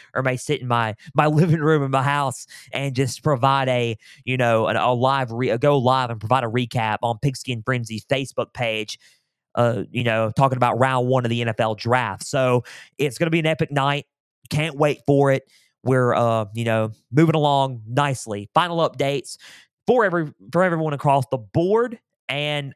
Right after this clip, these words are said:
uh, I've been hearing also, just provide one more update before we move on. I've been hearing a lot about C J Stroud not in the top five, not even in the top ten. I don't know what's up with that, honestly. I think that C J Stroud is a top ten,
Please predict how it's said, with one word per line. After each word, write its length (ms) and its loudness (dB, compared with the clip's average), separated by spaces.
uh, 240 -2
I've 120 -2
been 100 -4
hearing 440 0
also, 400 0
just 180 -10
provide 280 2
one 180 0
more 160 2
update 200 -2
before 200 -2
we 100 0
move 200 0
on. 280 0
I've 100 -2
been 100 -2
hearing 200 0
a 60 0
lot 380 2
about 260 0
C 120 -4
J 100 -2
Stroud 640 -2
not 400 -2
in 460 -6
the 160 0
top 380 -6
five, 340 0
not 180 0
even 140 -2
in 120 -6
the 80 -10
top 320 -6
ten. 400 -8
I 60 0
don't 240 0
know 160 4
what's 300 2
up 180 0
with 140 0
that, 300 2
honestly. 580 0
I 220 0
think 420 -4
that 220 -2
C 100 -4
J 140 0
Stroud 320 0
is 100 0
a 80 -2
top 360 -6
ten, 300 -4